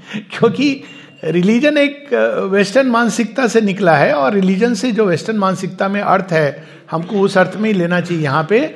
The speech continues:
कि organized, अम, activity जो भगवान की ओर ऑर्गेनाइज institutions हैं,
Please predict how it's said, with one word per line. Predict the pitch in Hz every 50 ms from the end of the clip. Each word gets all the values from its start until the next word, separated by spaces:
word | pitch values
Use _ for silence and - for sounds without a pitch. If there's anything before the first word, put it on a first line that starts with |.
| - - - - - -
कि | 233 294 320 302 - -
organized, | 190 180 196 202 196 233 269 262 254 247 247 247 254 254 254 233 202 160 - - - - - - - - - _ _ _ _ _ _ _ _ _ _ _ _ 226
अम, | 185 156 143 139 151 147 135 - 190 190 _ _ - 330 320 254 _ _ _ _ _ _ _ _ _ _ _ -
activity | 175 165 - - 226 190 196 185 202 196
जो | 185 190 190
भगवान | 147 139 143 143 156 160 170 170
की | 165 185 175
ओर | 165
ऑर्गेनाइज | 165 - 185 185 202 190 214 196 180 156 143 127 - - -
institutions | 190 170 180 214 208 - 196 180 170 175 175 170 170 170 -
हैं, | 160 160 160 160 156 160 - - - -